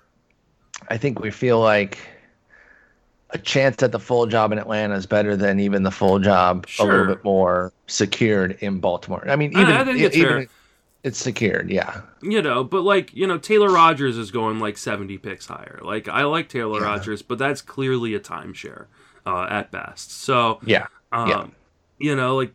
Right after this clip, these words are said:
Speaker 2: give me the guy
Speaker 1: Scott's
Speaker 2: that I
Speaker 1: got the gig to start, right? He
Speaker 2: Yeah.
Speaker 1: has to.
Speaker 2: I, I would assume so. I mean, the Orioles could do whatever they wanted, right? But I think he, he's the guy. So, like, and, you know,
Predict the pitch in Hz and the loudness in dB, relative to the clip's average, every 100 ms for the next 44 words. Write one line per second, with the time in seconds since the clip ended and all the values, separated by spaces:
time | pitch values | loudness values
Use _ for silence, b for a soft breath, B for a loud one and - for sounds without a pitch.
0 | - - 180 196 180 156 147 190 127 120 | -16 -6 -2 0 2 4 8 8 6 0
1 | 110 - - 104 87 87 - 104 85 95 | -4 -8 -6 -6 -6 -12 -6 -4 -4 -2
2 | 98 - 147 101 113 95 - - _ _ | -2 0 0 0 0 -2 -6 -20 _ _
3 | - 185 156 180 190 143 - 110 95 - | -6 -4 -2 0 0 0 -4 -8 -8 -12
4 | 73 - _ - 123 127 123 135 175 175 | -16 -20 _ -6 -4 -2 -2 0 2 4
5 | 156 135 123 107 101 95 87 87 85 80 | 2 0 -4 -6 -4 -6 -8 -14 -14 -14
6 | 78 85 98 98 101 98 b b b b | -14 -10 -8 -8 -10 -12 b b b b
7 | 139 143 156 - 120 101 113 98 98 92 | -8 -4 -4 -4 -8 -8 -10 -10 -10 -6
8 | 92 92 95 - 117 110 107 110 87 113 | -4 -4 -8 -8 -6 -4 -4 -8 -8 -8
9 | 107 b b b b _ _ 139 143 120 | -8 b b b b _ _ -4 0 2
10 | 117 | 0